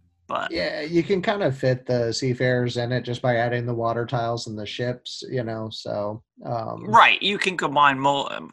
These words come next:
Speaker 1: any
Speaker 2: Yeah.
Speaker 1: of the expansions can all be played, played together, but
Speaker 2: Yeah.
Speaker 1: yeah, I find, like you, that Knights of Cities
Speaker 2: Is the go-to.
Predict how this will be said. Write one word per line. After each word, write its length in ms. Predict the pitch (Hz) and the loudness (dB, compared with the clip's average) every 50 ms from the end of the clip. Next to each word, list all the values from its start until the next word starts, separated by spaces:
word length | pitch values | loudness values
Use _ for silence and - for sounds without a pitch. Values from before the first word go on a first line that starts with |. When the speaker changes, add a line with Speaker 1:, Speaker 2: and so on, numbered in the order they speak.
| _ - | _ 6
Speaker 1:
any 320 | - 175 202 214 190 151 | 6 8 8 6 4 2
Speaker 2:
Yeah. 80 | 135 123 | 2 0
Speaker 1:
of 140 | 113 107 107 | -2 -4 -4
the 140 | 127 120 113 | -2 -2 -2
expansions 680 | 113 113 - - - 143 135 123 - - 123 117 - | 0 0 0 2 2 2 2 2 0 -2 -4 -6 -6
can 140 | - 123 117 | -4 0 2
all 140 | 113 110 110 | 2 2 2
be 140 | 120 117 | 0 -4
played, 360 | 110 - 117 113 110 107 107 - | -4 -4 -4 -4 -4 -4 -6 -6
played 260 | - 117 113 110 - | -6 -6 -6 -6 -8
together, 380 | 107 95 107 107 107 107 101 | -6 -2 0 0 0 0 -2
but 240 | 92 87 98 98 - - - - - - - - | -4 -2 -4 -4 -4 -6 -12 -14 -12 -12 -10 -8
Speaker 2:
Yeah. 120 | 101 98 - | -8 -2 4
Speaker 1:
yeah, 140 | 170 175 170 | 8 10 12
I 140 | 156 165 170 | 12 12 10
find, 280 | 165 - 170 151 151 143 | 8 6 6 6 6 4
like 200 | 139 131 - 143 | 2 -2 -2 -4
you, 320 | 139 139 135 127 127 123 | -4 -2 -4 -4 -6 -2
that 240 | 117 135 120 113 113 | 2 2 2 4 4
Knights 240 | 131 135 131 131 - | 2 2 2 2 2
of 80 | 123 | 2
Cities 800 | - - - 131 123 117 120 117 117 107 - - - - - - - _ _ _ _ _ _ _ _ _ _ _ _ _ _ - | 2 2 2 2 2 2 0 0 0 0 2 2 0 0 -2 -4 -8 _ _ _ _ _ _ _ _ _ _ _ _ _ _ -4
Speaker 2:
Is 160 | 135 131 131 | -4 -2 -2
the 80 | 135 | -2
go-to. 560 | 135 127 123 117 113 110 - 127 117 113 - | -2 0 0 -2 -2 -2 -4 -4 -4 -4 -4